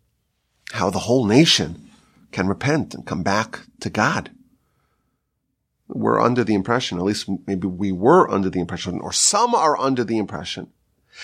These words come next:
that there has to be some, some supernatural, miraculous, divine intervention to effectuate Messiah. The Ramban,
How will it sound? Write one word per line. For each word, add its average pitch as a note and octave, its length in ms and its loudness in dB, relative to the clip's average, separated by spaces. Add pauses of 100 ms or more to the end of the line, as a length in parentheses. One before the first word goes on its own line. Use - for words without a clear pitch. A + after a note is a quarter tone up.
(140)
that C3+ 100 -2
there F3+ 100 4
has G3+ 120 4
to F3+ 60 0
be F#3 80 6
some, E3 200 2
some D3 300 2
supernatural, F#3+ 1160 2
miraculous, F3+ 840 2
divine F#3+ 500 2
intervention F#3+ 840 0 (680)
to G3 220 2
effectuate D3 800 2 (600)
Messiah. A#2+ 560 -2 (1500)
The - 80 -4
Ramban, A2+ 600 4